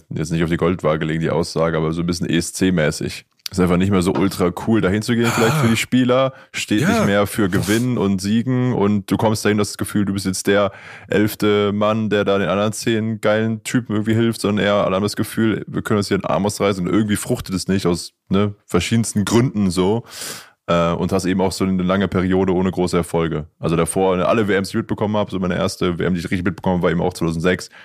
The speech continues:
Speaker 1: ultra geil, zweitausendzehn, ultra geil, zweitausendsvierzehn dann super ultra geil und seitdem, ne, alle Spieler, die jetzt gerade dabei sind, die fressen halt schon lange Scheiße, ne, und kriegen dementsprechend auch die,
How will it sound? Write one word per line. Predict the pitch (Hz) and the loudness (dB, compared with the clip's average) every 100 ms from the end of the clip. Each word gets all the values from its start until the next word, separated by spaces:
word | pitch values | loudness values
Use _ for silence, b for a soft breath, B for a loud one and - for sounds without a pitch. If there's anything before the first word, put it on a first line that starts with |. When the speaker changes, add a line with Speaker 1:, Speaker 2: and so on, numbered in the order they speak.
| B - | B 0
Speaker 1:
ultra | 107 101 98 | 2 2 0
geil, | 98 95 | 0 0
zweitausendzehn, | 92 82 82 92 92 | -2 -4 -2 0 0
ultra | - 98 95 | 0 -2 -2
geil, | 90 90 | -2 -2
zweitausendsvierzehn | 85 85 - 98 - 92 90 | -4 -6 -2 -2 0 0 2
dann | 87 85 85 82 - - | 2 2 0 -4 -12 -10
super | - 95 110 107 | -4 -2 2 2
ultra | 101 - 101 | 2 -2 -2
geil | 95 95 | 0 0
und | 87 | -2
seitdem, | 85 90 85 90 90 | 0 0 0 0 2
ne, | 87 98 B B B - | 0 -2 B B B -2
alle | 87 90 | 0 0
Spieler, | - 95 | 0 0
die | 92 | 0
jetzt | 85 | 0
gerade | 87 87 | -2 0
dabei | 80 80 85 | 0 0 -2
sind, | 90 92 85 _ _ _ _ _ _ _ _ - - | -2 -4 -4 _ _ _ _ _ _ _ _ -18 -8
die | 92 | -6
fressen | 92 87 | -4 -4
halt | 85 | -4
schon | 82 | -2
lange | 80 82 | -2 -2
Scheiße, | - 87 82 80 | -2 -4 -2 -2
ne, | 82 87 | -2 -4
und | 90 | -4
kriegen | - 101 92 | 0 2 4
dementsprechend | 98 - 98 87 | 2 2 0 2
auch | 87 82 | 0 0
die, | 87 78 | -2 -4